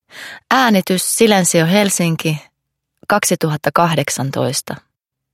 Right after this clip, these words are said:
Lukija Mariska. Intro.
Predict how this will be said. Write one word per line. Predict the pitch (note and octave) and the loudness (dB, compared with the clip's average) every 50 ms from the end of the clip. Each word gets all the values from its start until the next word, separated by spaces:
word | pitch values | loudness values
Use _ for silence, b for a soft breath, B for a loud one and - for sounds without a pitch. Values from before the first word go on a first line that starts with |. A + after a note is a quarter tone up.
| B B B B B B B - | B B B B B B B 2
Lukija | G#3 A3+ - - A3 G3+ F3+ F3+ F3 - - _ _ - | 2 2 2 4 2 4 4 2 0 -2 -10 _ _ 0
Mariska. | G3 G3 F#3 E3 D3 - - - - C#3+ - - _ _ _ _ _ _ _ _ _ _ _ _ _ _ _ _ _ _ _ _ _ _ _ _ _ _ _ _ _ _ _ _ _ _ _ _ _ _ _ _ _ _ _ _ _ _ _ _ _ _ _ _ _ _ _ _ _ _ _ _ _ _ - - | 2 2 4 2 0 0 -4 -6 -8 -10 -10 -14 _ _ _ _ _ _ _ _ _ _ _ _ _ _ _ _ _ _ _ _ _ _ _ _ _ _ _ _ _ _ _ _ _ _ _ _ _ _ _ _ _ _ _ _ _ _ _ _ _ _ _ _ _ _ _ _ _ _ _ _ _ _ -2 0
Intro. | G#3 G3+ F#3 - - - C3 | 2 2 2 0 -2 -6 -6